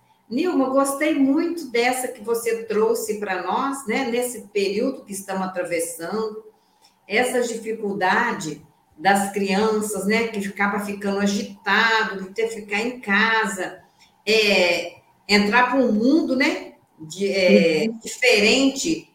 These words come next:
Speaker 1: e de uma vez, né, começar a estudar online, tudo isso. Imagina a mudança na cabeça de uma criança, né?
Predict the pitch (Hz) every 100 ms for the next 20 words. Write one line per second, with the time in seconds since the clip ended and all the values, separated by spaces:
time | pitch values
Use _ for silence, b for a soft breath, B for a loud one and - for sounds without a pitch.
0 | - 202 202 269 269 226 - 202 262 285
1 | 240 262 359 _ _ _ _ _ _ _
2 | _ - 196 208 202 - 196 214 214 -
3 | 185 202 202 208 208 180 196 202 185 170
4 | 170 202 226 220 202 196 170 - 214 208
5 | 196 190 247 247 - 151 - _ _ _
6 | 196 214 240 247 247 320 349 349 339 -
7 | - 208 262 262 - - 156 202 202 214
8 | - 208 214 202 196 185 185 - 165 151
9 | 151 - 190 247